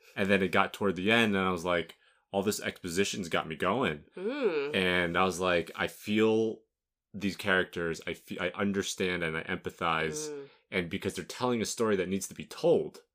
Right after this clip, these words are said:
Speaker 1: I felt like it deserved a higher score. So
Speaker 2: So
Speaker 1: that's
Speaker 2: seven point two.
Speaker 1: Yeah.
Speaker 2: Okay. So this movie just came out on Netflix not too long ago, a few weeks ago, as a matter of fact. So the reason why we're talking about this and our quote-unquote relationship with it is that it's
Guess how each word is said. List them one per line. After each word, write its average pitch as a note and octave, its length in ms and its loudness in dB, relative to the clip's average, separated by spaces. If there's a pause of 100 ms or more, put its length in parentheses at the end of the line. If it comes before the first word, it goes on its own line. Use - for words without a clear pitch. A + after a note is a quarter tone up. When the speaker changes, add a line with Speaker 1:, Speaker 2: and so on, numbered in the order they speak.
(320)
Speaker 1:
I G2 120 6
felt G2+ 240 0
like F2 180 -2
it D2 80 -8
deserved D#2 340 -6
a D#2 60 -6
higher D2+ 240 -4
score. - 380 -12 (340)
So E2 380 0
Speaker 2:
So - 120 -6
Speaker 1:
that's B3+ 80 -6
Speaker 2:
seven G#3 220 2
point G#3+ 240 2
two. C#3+ 160 -2
Speaker 1:
Yeah. D#3+ 160 0 (260)
Speaker 2:
Okay. - 420 -12 (800)
So A#3+ 160 0
this B3 180 0
movie D#4+ 260 -2
just G3 460 -2
came F3+ 200 -4
out E3+ 320 -2
on D3 140 -4
Netflix - 500 -10
not D#3+ 220 -4
too F3+ 100 -6
long D3 180 -6
ago, A#2+ 240 -12
a - 40 -16
few B3+ 200 0
weeks B3 200 -2
ago, B2 340 -4
as - 160 -12
a C3 60 -12
matter A2 220 -8
of - 140 -14
fact. - 320 -10
So D#3+ 440 0 (400)
the F#3 120 -2
reason G3 340 4
why F3 120 2
we're E3 140 4
talking F3+ 260 0
about D3+ 240 0
this - 300 -8
and C3+ 400 -8 (100)
our C#3+ 320 -4 (120)
quote-unquote E3+ 420 0
relationship D#3 580 0
with - 160 -12
it B2 160 -8
is C3+ 120 -8
that B2 200 -10
it's - 220 -14